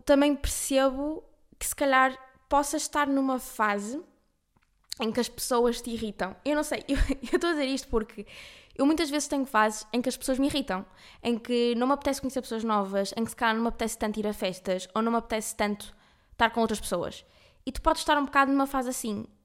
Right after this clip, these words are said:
e se calhar estar só a forçar um bocado, tipo, encontros e assim,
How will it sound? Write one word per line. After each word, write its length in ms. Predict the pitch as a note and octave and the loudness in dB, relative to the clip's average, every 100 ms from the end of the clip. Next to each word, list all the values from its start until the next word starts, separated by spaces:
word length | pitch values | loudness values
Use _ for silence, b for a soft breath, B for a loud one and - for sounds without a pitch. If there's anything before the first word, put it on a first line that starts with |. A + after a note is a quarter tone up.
| - | -6
e 80 | C4+ | -4
se 160 | - | -4
calhar 480 | - D4+ C4 G3+ F3 - - _ _ _ _ _ | 0 2 4 2 0 -8 -20 _ _ _ _ _
estar 220 | - C#4+ | 2 2
só 240 | C#4+ D#4+ D#4 | 4 4 4
a 20 | |
forçar 600 | - C#4+ - C4 A3 G#3 | 0 -8 -2 4 4 4
um 80 | A3+ | 0
bocado, 420 | - A#3+ A3 - | -2 0 0 -2
tipo, 480 | A3+ G#3+ G#3+ G3+ G3+ b b b _ - | -8 -6 -2 -2 -2 b b b _ -2
encontros 720 | B3+ B3 A3+ A3 A3 G#3+ G3+ | -2 0 2 4 2 -2 -4
e 120 | G#3+ | 0
assim, 520 | G#3+ - G#3 G3+ A#3 | 0 -2 -4 -2 -2